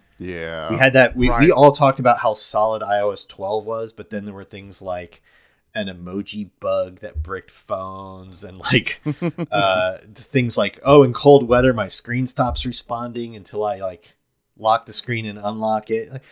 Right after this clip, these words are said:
Speaker 2: little weird stuff like that, that just gets a, not even a point release, but a minor little patch release really quickly. We'll see some of that. That always happens. There's
Speaker 3: Yeah,
Speaker 2: no
Speaker 3: that
Speaker 2: way.
Speaker 3: always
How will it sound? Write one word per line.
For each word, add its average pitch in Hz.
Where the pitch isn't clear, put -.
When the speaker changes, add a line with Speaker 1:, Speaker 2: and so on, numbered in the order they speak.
Speaker 2:
little 190
weird 127
stuff -
like 104
that, 101
that 95
just 113
gets -
a, 110
not 120
even 113
a 107
point 110
release, 92
but 90
a 87
minor 95
little 87
patch -
release 90
really 92
quickly. 98
We'll 196
see 156
some 107
of 78
that. 80
That 143
always 95
happens. -
There's 160
Speaker 3:
Yeah, 135
Speaker 2:
no 113
Speaker 3:
that 98
Speaker 2:
way. 101
Speaker 3:
always 101